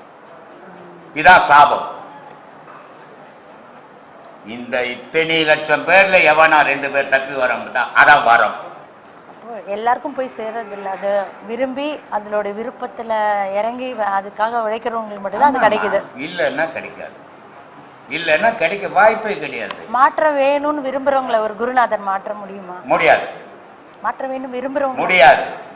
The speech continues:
Speaker 1: யாரையும் யாரும் மாற்ற முடியாது. முதல்ல அவன் மனம் மாறினால் மட்டும்தான் முடியுமே தவிர,
Speaker 2: ம்.
Speaker 1: ஒரு குருநாதரால மாத்துற அளவுக்கு இன்னைக்கு குருநாதருங்க இல்ல.
Speaker 2: ம், ம்.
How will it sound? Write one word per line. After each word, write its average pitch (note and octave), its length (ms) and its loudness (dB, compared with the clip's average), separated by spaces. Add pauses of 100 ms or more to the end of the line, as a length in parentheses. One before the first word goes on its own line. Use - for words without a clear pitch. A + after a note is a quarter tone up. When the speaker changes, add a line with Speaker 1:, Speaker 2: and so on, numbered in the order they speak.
Speaker 1:
யாரையும் F3 840 8
யாரும் E3 480 8
மாற்ற D#3 320 4
முடியாது. C3 320 2
முதல்ல E3 300 8
அவன் F3 240 4
மனம் F#3 280 6
மாறினால் E3 460 6
மட்டும்தான் D3 400 -2
முடியுமே A#2+ 320 -8 (100)
தவிர, G#2 220 -6 (420)
Speaker 2:
ம். - 160 -14 (120)
Speaker 1:
ஒரு F#3 140 2 (120)
குருநாதரால F#3 760 6 (120)
மாத்துற F#3 340 6
அளவுக்கு F3+ 280 0
இன்னைக்கு D#3+ 300 -4
குருநாதருங்க E3 600 2 (100)
இல்ல. C3+ 140 -6 (560)
Speaker 2:
ம், F#3 160 -18 (220)
ம். F3+ 200 -20